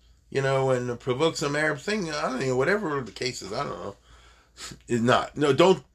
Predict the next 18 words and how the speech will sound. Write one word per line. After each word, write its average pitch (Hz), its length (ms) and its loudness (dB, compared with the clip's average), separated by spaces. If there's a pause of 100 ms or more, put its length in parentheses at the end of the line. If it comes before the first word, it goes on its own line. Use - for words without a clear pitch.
don't 175 220 4
use 147 140 -2
Pinchas 135 380 -6
as 110 180 -6
an 107 100 -4
example. 101 520 -8 (840)
To 151 120 -2
me, 170 500 4 (880)
and, 107 320 -4
uh, 98 220 2 (260)
this 123 180 -8
is 110 100 -6
my 98 240 -2
point 110 360 -8
today, 98 240 -8 (560)
to 117 120 -6
me, 139 500 2 (540)
um, 107 340 -8